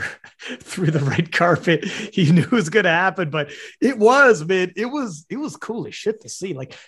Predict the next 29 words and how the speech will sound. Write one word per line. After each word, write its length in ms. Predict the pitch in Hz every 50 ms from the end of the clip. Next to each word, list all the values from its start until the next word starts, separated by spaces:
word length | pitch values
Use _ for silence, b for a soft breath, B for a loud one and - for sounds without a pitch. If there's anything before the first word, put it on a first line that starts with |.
| B -
terms 220 | - 247 262 208
of 260 | 208 175 143 - - -
fan 320 | 190 190 202 202 175 147
watching, 480 | 139 147 165 175 160 - - 151 135 123
but 100 | 139 139
I 80 | 180 175
can 140 | - 180
only 220 | 180 165 151 147 139
imagine 440 | 127 127 143 156 160 147 - 147 135
if 120 | 120 -
you're 200 | 151 131 127 - _ -
in 220 | 147 156 175 170
there. 260 | 143 123 117 113 107 - B B B B B -
And 120 | 160 214
it 60 | 294
was 220 | 285 175 127 - -
hype 440 | - - - - 294 285 175 -
as 160 | - - - -
hell, 340 | 135 - - 294 294 226
man. 280 | 151 127 120 113 104 98 _ b b b b b b _ -
Um, 520 | 160 160 156 151 147 143 139 135 135 135 -
it 160 | 165 185 185
really 180 | 269 339 285 175
was, 280 | 143 175 226 247 214
like, 160 | 156 160 - -
the 140 | 170 160 -
atmosphere 720 | - 165 - - 175 156 - - - 175 165 156 151 147
of, 180 | 147 151 143 143
like, 220 | 151 143 135 -